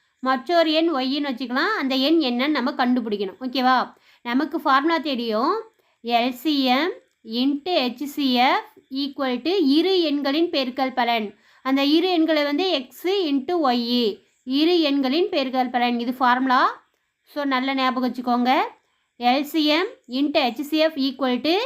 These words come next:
இரு எண்களின் பெருக்கல் பலன். எல் சி எம்மோட வேல்யூ வந்து என்னன்னு கொடுத்துருக்காங்க? எழுபத்தி ரெண்டுன்னு கொடுத்துருக்காங்க. into ஹெச் சி எஃப் ஓட வேல்யூ வந்து பன்னெண்டுன்னு கொடுத்துருக்காங்க. எக்ஸோட வேல்யூ வந்து இருபத்தி நாலுன்னு கொடுத்துருக்காங்க. மற்றொரு எண், அந்த ஒய் தான் என்னன்னு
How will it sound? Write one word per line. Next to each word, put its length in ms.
இரு 400
எண்களின் 500
பெருக்கல் 440
பலன். 400
எல் 180
சி 160
எம்மோட 320
வேல்யூ 180
வந்து 200
என்னன்னு 220
கொடுத்துருக்காங்க? 480
எழுபத்தி 340
ரெண்டுன்னு 340
கொடுத்துருக்காங்க. 540
into 260
ஹெச் 160
சி 140
எஃப் 120
ஓட 180
வேல்யூ 280
வந்து 280
பன்னெண்டுன்னு 640
கொடுத்துருக்காங்க. 600
எக்ஸோட 480
வேல்யூ 240
வந்து 220
இருபத்தி 420
நாலுன்னு 460
கொடுத்துருக்காங்க. 580
மற்றொரு 560
எண், 200
அந்த 220
ஒய் 300
தான் 220
என்னன்னு 220